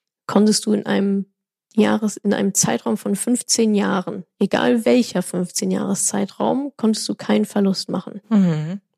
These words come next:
Speaker 2: Ja.
Speaker 1: Du hast immer Gewinn gemacht.
Speaker 2: Ja.
Speaker 1: Und als ich das zum ersten Mal gelesen habe, dachte ich so, „Moment.“
Speaker 2: <laughs> Es lohnt sich also doch, sich zu
Speaker 1: Moment
Speaker 2: bewegen.
Speaker 1: mal.
Speaker 2: Ja.
Speaker 1: Also ist es gar nicht sicherer Verlust, den ich
Speaker 2: Ja.
Speaker 1: da, äh, dem ich da ausgesetzt bin.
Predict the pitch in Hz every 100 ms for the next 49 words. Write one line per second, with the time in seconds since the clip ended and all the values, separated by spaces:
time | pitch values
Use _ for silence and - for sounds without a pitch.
0 | _ - 208 202 - 214 202 196 202 185
1 | 180 - 190 - 190 175 - _ _ _
2 | _ 202 190 190 - 196 - 196 - 311
3 | - 294 285 277 254 262 262 254 220 214
4 | - 196 185 190 175 175 165 175 226 190
5 | 190 196 190 170 - _ - - - -
6 | 196 196 - 185 185 180 180 185 269 277
7 | 202 185 185 190 190 - - 262 - -
8 | 202 190 165 - - 208 180 - 262 247
9 | 214 - 190 185 185 190 208 - 175 185
10 | - - 185 190 - 185 180 180 180 170
11 | 165 165 170 214 214 208 214 196 - -
12 | 196 208 - - - - 226